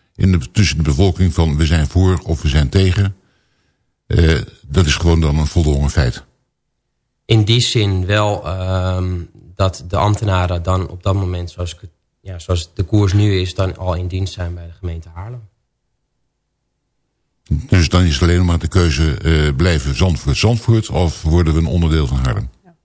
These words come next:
Speaker 2: Nou, ik denk dat je die keuze ook niet meer hebt. Want zodra het misgaat, eh, is er nog maar één partij over waar je mee kan fuseren en dat is Haarlem.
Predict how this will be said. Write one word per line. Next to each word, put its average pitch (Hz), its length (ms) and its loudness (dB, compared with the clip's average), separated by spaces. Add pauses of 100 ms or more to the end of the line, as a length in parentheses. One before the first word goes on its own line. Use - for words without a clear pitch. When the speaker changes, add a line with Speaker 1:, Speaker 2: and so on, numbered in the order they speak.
(180)
Speaker 2:
Nou, 98 200 0
ik 95 100 -2
denk 101 160 0
dat 95 140 -2
je 104 80 -2
die 98 120 -2
keuze 98 340 -2
ook 107 120 -2
niet 123 120 2
meer 117 180 -2
hebt. 98 220 -10 (640)
Want 92 400 -2
zodra 98 640 0
het 95 160 -10
misgaat, 101 800 0
eh, 92 380 -20
is 98 160 -12
er 98 60 -6
nog 98 140 0
maar 95 140 -2
één 104 260 0
partij 92 400 -2
over 101 400 0
waar 95 200 0
je 92 80 -2
mee 92 500 -4
kan 90 320 -2 (280)
fuseren 98 600 -2
en 95 160 -10
dat 92 180 -10
is - 340 -10
Haarlem. 123 460 -2